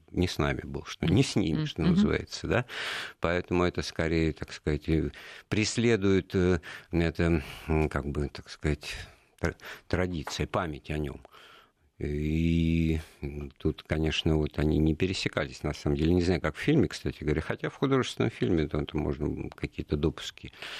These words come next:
Speaker 1: допуски в этом смысле себе позволить. Так вот, э,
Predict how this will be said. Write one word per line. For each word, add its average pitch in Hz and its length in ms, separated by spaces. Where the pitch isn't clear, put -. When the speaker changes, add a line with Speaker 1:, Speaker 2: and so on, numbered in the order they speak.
Speaker 1:
допуски 85 480
в 82 80
этом 80 200
смысле 80 560
себе 82 280
позволить. 104 640
Так - 180
вот, 139 280
э, 120 580